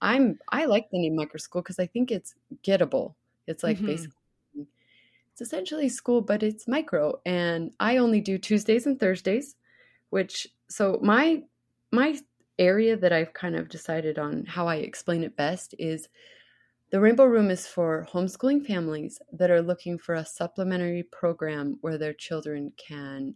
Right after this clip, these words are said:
Speaker 1: um, have friends, can have interactive play, do stem and steam projects, can basically have all the fun of school and a little bit of an influence of an outside teacher. And,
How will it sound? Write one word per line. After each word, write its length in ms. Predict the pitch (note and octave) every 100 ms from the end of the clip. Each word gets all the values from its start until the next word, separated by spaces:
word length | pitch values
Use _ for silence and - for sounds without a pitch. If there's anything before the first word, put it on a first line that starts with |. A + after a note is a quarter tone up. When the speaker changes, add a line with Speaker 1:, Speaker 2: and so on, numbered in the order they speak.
| _
Speaker 1:
um, 360 | C#3 C3+ B2+ C3+ -
have 160 | G#3+ -
friends, 800 | - A3+ A3+ A3 A3 G#3 - - - - - _ _
can 320 | - D3+ C#3+ C#3+
have 360 | - C#3+ C3+ B2+ _ -
interactive 480 | F3 E3+ D3 - C#3+ _
play, 460 | - G3 G3+ G3 - _ _ -
do 140 | D3+
stem 640 | - - - F3+ F#3+ F#3+ F3+
and 240 | - D#3
steam 360 | - G3+ G3+ F#3
projects, 800 | G3 F#3 F#3 F3+ F3+ - - - _ _ _ _ _ _ -
can 160 | G#3+
basically 500 | G#3+ B3+ D#4 D4+ D#4+
have 220 | A3+ A#3 F#3
all 200 | F#3+ F#3
the 140 | F3+
fun 800 | - F3 D#3+ F#3+ B3+ C#4+ D4 - C4+
of 140 | B3+
school 580 | - - C#4 D4+ D4+ D4 _ _ _ _ _ _ _ _ -
and 540 | G3+ G3 G3 F#3+ F#3 -
a 80 | F3+
little 260 | F3+ F3+ F3
bit 160 | F3+
of 200 | E3+ - -
an 120 | F3 -
influence 560 | E3 D#3+ F3 A3+ -
of 120 | F3+ D3+
an 80 |
outside 460 | D#3 D3+ F#3 E3 -
teacher. 520 | - D#3 - A#3 D4+
And, 240 | A#3+ C#3+